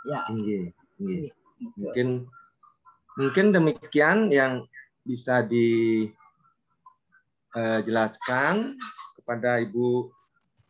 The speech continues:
Speaker 2: Made Ruastiti. Mungkin ada tambahan atau bagaimana? Sampun
Speaker 1: Nggih.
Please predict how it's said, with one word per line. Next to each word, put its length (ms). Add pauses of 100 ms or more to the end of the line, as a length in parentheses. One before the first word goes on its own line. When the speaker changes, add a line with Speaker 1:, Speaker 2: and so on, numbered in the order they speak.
(420)
Speaker 2:
Made 320
Ruastiti. 720 (240)
Mungkin 240
ada 340
tambahan 460
atau 480
bagaimana? 680 (1000)
Sampun 560 (800)
Speaker 1:
Nggih. 240